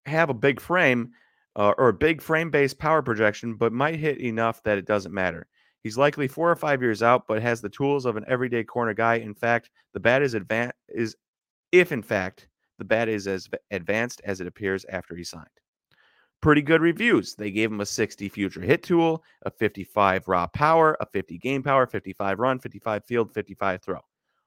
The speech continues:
All looks pretty good. The problem is he had not signed, or he had not played stateside baseball. So they're getting all this information, Fangraphs is, I'm sure, from scouts down there or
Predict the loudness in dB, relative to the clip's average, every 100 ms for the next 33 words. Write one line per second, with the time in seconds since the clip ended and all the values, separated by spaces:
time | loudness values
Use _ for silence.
0 | _ _ 4 6 8 6 0 0 -2 -2
1 | -6 -8 _ _ _ _ -14 -2 4 4
2 | 4 2 0 -2 -14 _ _ -12 -6 -4
3 | -6 -4 -4 -4 -6 -10 -4 -2 -2 -6
4 | -14 _ _ _ _ _ _ _ _ _
5 | _ -2 2 4 2 2 0 -2 -2 0
6 | 0 -4 -16 -6 -6 -4 -6 -4 -2 -2
7 | -2 -6 -6 _ _ -10 0 2 2 0
8 | 4 2 2 -2 -6 -6 -6 -6 -6 -4
9 | -2 -2 -4 -4 -8 -6 -8 -6 -2 -2
10 | -2 -14 -4 -2 -2 -4 -12 -4 -2 -2
11 | _ _ _ _ -12 -4 0 2 2